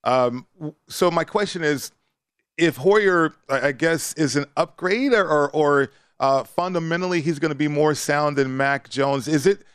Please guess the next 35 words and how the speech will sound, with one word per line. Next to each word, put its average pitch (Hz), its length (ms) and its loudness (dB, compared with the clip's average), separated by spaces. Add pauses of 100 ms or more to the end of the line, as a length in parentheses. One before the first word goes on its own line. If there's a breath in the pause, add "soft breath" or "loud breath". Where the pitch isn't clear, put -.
(120)
is 156 100 -2
it 175 80 4
a 160 60 0
reason 214 280 0
because 175 240 0
of 147 80 0
the 135 60 4
offense? 196 480 0
Mac 170 180 0
Jones 170 440 -2
has 139 180 0
taken 139 480 -2 (180 soft breath)
a 123 120 0
few 180 240 -2
steps - 320 -2
back. - 400 -4 (160)
I - 20 -10
mean, 147 60 0
he 185 80 6
was 139 100 0
doing 151 200 2
a 127 40 -2
gritty, 127 380 -2 (240)
gritty, 123 360 0
uh, 113 220 0
for, 117 240 -4
for, 143 200 -10
for 131 140 -4
Pete's 123 220 -6
sake 120 160 -2
not 123 100 -2
too 135 100 -4
long 123 180 0
ago. 117 100 2
So, 135 320 2